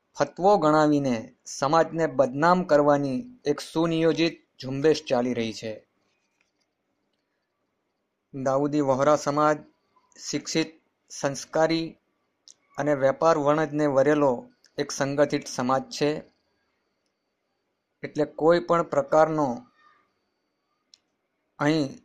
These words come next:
ફતવો બહાર પાડવામાં આવતો નથી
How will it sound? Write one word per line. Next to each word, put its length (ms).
ફતવો 360
બહાર 280
પાડવામાં 640
આવતો 360
નથી 440